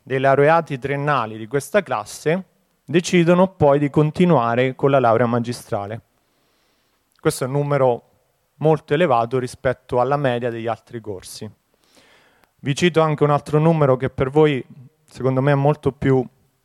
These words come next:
esplicativo in questo caso. In questo ambito, L quarantuno, circa il novantadue novantatré per cento dei laureati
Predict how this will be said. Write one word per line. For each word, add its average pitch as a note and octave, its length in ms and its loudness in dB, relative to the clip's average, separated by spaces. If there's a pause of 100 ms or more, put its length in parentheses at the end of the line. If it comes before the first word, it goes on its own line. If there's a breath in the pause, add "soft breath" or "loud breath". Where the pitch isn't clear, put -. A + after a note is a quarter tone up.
(580)
esplicativo B2+ 720 -2
in A#2+ 60 -4
questo B2 260 -6
caso. C3 500 0 (1800 soft breath)
In D3+ 200 -4
questo F3 760 2
ambito, C3+ 600 0
L C3+ 220 0
quarantuno, C#3 880 -2 (720 loud breath)
circa F3+ 420 0
il D#3 80 2
novantadue D#3+ 1000 2
novantatré C#3 640 0
per C#3+ 200 -2
cento A2+ 600 -4
dei B2 120 -6
laureati B2+ 760 0